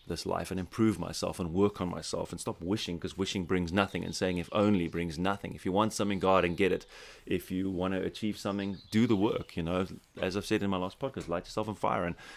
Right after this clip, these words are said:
and just go for it. But don't let it disturb your, your, uh, tranquility. And as I said, we're thinking about, we,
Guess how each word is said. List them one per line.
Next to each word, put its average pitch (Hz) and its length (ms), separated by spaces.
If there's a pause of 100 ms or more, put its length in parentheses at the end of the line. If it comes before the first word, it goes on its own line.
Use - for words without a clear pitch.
and 90 120
just 104 180
go - 220
for - 160
it. - 100
But - 140
don't 139 180
let 139 100
it 123 100
disturb 104 440
your, 87 240 (560)
your, 82 420
uh, 85 300 (180)
tranquility. 92 520
And 82 100
as 95 160
I 95 60
said, 85 320
we're 87 100
thinking 92 340
about, 85 320 (120)
we, 95 100